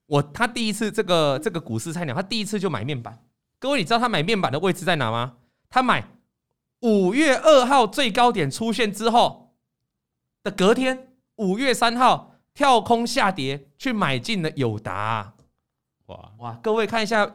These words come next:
Speaker 1: 友达的五月二号跟五月三号啊，哇，这个可能是波段的最高点哦。
Speaker 2: 对。
Speaker 1: 哦，这好像是波段最高点哦。所以我常常在思考，怎么有人会去买波段最高点？事实上，就是有人会买波段最高点。好，我们这位朋友，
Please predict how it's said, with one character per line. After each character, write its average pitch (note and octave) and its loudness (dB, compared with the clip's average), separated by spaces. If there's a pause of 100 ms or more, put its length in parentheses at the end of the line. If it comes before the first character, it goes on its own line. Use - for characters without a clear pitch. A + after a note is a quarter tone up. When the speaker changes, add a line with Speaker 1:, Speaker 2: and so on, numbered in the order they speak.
Speaker 1:
友 D3 0
达 C3+ -2
的 F#3 -2
五 D#3 -4
月 G#3+ 0
二 G#3+ 0
号 G#3 4
跟 G#3+ -2
五 D3+ -8
月 G3+ 0
三 G3 -2
号 F#3+ -4
啊， G2 -12 (640)
哇， A#2+ -12
这 F3+ -8
个 F3+ -8
可 C#3+ -6
能 B2+ -2
是 D3+ -8
波 D#3 -2
段 D#3 2
的 C3+ -2
最 C#3 -6
高 A#2+ -4
点 G#2+ -12
哦。 F2 -18
Speaker 2:
对。 E2+ -8 (300)
Speaker 1:
哦， G2+ -18
这 C#3 -8
好 D3 -2
像 F3+ 2
是 F#3 0
波 F3+ -2
段 F3 2
最 E3+ -6
高 D#3 -2
点 A#2 -8
哦。 F#2+ -14 (560)
所 C4 -2
以 - 2
我 A3+ 6
常 F#3+ 0
常 A3 0
在 A#3+ 0
思 A3+ -6
考， F#3+ 2
怎 C3+ -4
么 E3 -2
有 F#3+ 2
人 C#3+ 0
会 G3+ 0
去 G#3+ -4
买 C#3+ -2
波 D3 -6
段 D#3 -4
最 C#3 -12
高 B2 -10
点？ G2+ -16 (380)
事 F#3+ -4
实 D#3+ 0
上， D3+ 2
就 F#3 2
是 G#3+ -2
有 C#3 4
人 F#2+ -2
会 C#3+ -4
买 G#2+ -4
波 A2+ -14
段 A#2+ -6
最 A2 -10
高 G2 -14
点。 F#2+ -18
好， F#2 -12
我 F#2+ -6
们 A2 -4
这 E3 0
位 D#3 2
朋 A2+ -2
友， A#2+ 0